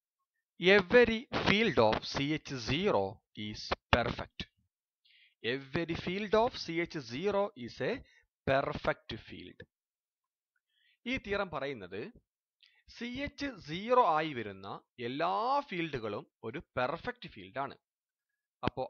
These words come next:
R-ന്റെ സി എച്ച് സീറോ അല്ലേ, C-ന്റെ സി എച്ച് സീറോ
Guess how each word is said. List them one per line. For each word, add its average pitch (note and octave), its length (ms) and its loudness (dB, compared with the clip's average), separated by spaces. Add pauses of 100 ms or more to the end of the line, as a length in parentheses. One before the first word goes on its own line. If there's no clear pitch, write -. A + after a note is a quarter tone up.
(320)
R-ന്റെ D#3 300 -4
സി C#3 160 -10
എച്ച് C#3+ 220 -12
സീറോ C#3 220 0 (120)
അല്ലേ, C3+ 160 -4 (760)
C-ന്റെ D#3 500 -4
സി F3+ 180 -10
എച്ച് E3+ 200 -14
സീറോ D#3+ 200 -4